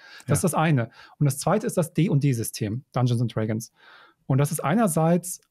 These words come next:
Speaker 1: das große Fund, mit dem Baldur's Gate drei wuchern kann, weil es hat eben diese fünfzig Jahre Geschichte, Ausarbeitung, ja, den Input von unendlich vielen Leuten, die das gespielt haben, diese ganze Fantasie und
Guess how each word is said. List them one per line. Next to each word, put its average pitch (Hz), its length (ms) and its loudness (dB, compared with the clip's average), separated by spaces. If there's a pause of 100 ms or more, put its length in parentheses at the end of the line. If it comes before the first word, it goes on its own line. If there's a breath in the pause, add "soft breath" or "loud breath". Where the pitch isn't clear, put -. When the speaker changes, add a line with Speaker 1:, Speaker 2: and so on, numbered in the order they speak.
(360)
Speaker 1:
das - 180 -2
große 175 340 2
Fund, 202 540 0
mit 151 220 0
dem 151 340 4
Baldur's 143 300 0
Gate 127 260 -2
drei 123 180 0
wuchern 160 300 0
kann, 185 400 0 (380 soft breath)
weil 123 120 0
es - 140 -2
hat 220 160 -6
eben 165 220 2
diese 127 160 0
fünfzig - 640 -2
Jahre 127 560 -2 (360)
Geschichte, 120 800 -2 (400)
Ausarbeitung, 110 880 -2
ja, 127 120 0
den 156 140 0
Input 185 340 2
von - 280 -2
unendlich 196 520 0
vielen 175 240 2
Leuten, 185 220 2
die 151 60 2
das 135 100 -2
gespielt 170 420 -2
haben, 113 220 -4
diese 131 140 -2
ganze 165 260 0
Fantasie 175 720 2
und 135 260 0